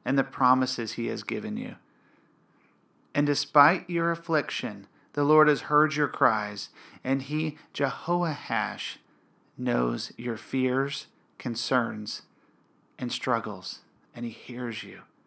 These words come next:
The Lord knows what you are going through.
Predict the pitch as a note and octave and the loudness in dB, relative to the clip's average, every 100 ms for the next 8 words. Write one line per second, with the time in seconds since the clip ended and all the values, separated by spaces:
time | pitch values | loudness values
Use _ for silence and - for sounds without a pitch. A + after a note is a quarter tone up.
0 | _ _ _ _ _ _ - C#3+ D3 E3+ | _ _ _ _ _ _ -4 4 6 6
1 | F3+ E3+ D#3+ E3+ C#3+ D3 B2+ D3 C#3 C3+ | 6 4 4 4 2 0 2 4 4 6
2 | C3+ C3+ C3+ B2+ A#2+ G#2+ G2 | 6 6 4 0 -6 -6 -8